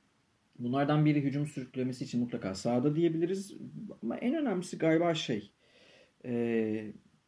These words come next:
Shai Gilgeous artık maçı da bitirebilecek kadar Doc Rivers'ın gözüne, gözüne girmiş. Yani çok kritik dakikaları oynuyorlar.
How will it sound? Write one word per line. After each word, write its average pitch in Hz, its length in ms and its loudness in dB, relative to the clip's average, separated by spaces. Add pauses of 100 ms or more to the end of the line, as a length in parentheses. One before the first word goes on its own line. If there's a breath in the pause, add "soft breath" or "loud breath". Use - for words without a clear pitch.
(1400)
Shai 170 320 2
Gilgeous 196 640 0
artık 151 320 -2
maçı 151 300 0
da 170 140 4
bitirebilecek 156 720 4
kadar 139 460 0
Doc 135 260 0
Rivers'ın 143 400 2
gözüne, 131 360 -2
gözüne 127 360 0
girmiş. 107 520 -2
Yani 101 220 -4
çok - 220 -6
kritik 156 280 -4
dakikaları 160 440 2
oynuyorlar. 131 540 -2